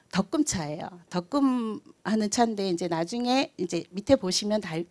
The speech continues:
알 거예요. 그러니까 색과 마-, 맛이 다 달라요. 색과 맛과 향도 다르고 효능도 더 다 달라서 그거를 이제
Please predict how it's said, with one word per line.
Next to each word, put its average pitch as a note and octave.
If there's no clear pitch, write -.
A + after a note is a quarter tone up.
알 E3+
거예요. D3+
그러니까 F3+
색과 E4+
마-, D#3+
맛이 F#3
다 -
달라요. F3+
색과 G#3+
맛과 F3+
향도 B3
다르고 F3
효능도 G#4
더 C4+
다 F3
달라서 F3
그거를 C4
이제 F#3